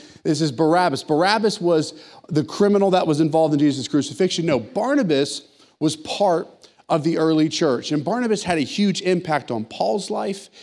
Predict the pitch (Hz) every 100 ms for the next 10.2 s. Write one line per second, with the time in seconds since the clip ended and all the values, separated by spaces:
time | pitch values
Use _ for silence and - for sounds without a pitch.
0 | - - 151 160 165 151 190 170 160 156
1 | 156 156 165 147 143 143 135 - - _
2 | 131 123 175 165 147 143 175 202 - 143
3 | 131 123 131 139 170 156 185 196 151 127
4 | 156 147 143 139 143 - _ - 143 131
5 | 160 165 165 135 110 180 180 - - 113
6 | 117 - _ _ _ _ _ _ - -
7 | 131 107 143 165 139 - 156 185 214 269
8 | 240 202 156 127 123 - - _ - -
9 | _ 160 147 147 - 226 233 - 110 -
10 | - -